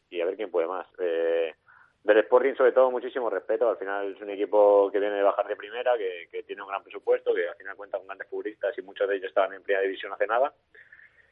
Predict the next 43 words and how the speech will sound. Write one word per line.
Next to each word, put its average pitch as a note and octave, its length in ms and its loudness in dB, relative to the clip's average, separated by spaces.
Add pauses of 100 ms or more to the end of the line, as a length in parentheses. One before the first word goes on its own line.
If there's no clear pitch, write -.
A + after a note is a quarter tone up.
(260)
Y, G2+ 520 6
y, G#2 40 -2
bueno, G#2+ 200 2
respeto, A2+ 460 4
pero E2 1120 2
sin F2 120 -8
miedo, G2+ 220 0
¿no? G#2 260 -10
Al E2+ 60 -12
final, F2 680 2 (600)
eh, E2+ 400 0
ya F#2 100 4
te F2 60 2
digo, E2+ 160 4
esto G2 160 0
es - 60 -2
fútbol, B2 420 4
nosotros G2+ 220 0
estamos F#2+ 220 -2
demostrando F#2+ 480 -2
que, F#2 320 2
que F#2+ 120 -2
somos F#2+ 220 -6
capaces F#2+ 460 2
de, F#2 360 0 (600)
de G2+ 80 4
competir G2+ 380 4
cada G2+ 140 6
partido G2 340 2
ante G2+ 120 0
cualquier G2+ 300 0
rival A2+ 340 2
y, D2+ 360 -8
y D#2+ 460 -8
no F2+ 100 -10
va E2+ 60 -6
a - 20 -8
ser F2 120 -10
menos F2 200 -10
contra E2 180 -6
el D2+ 80 -2
Sporting, E2+ 360 0
¿no? E2+ 160 -16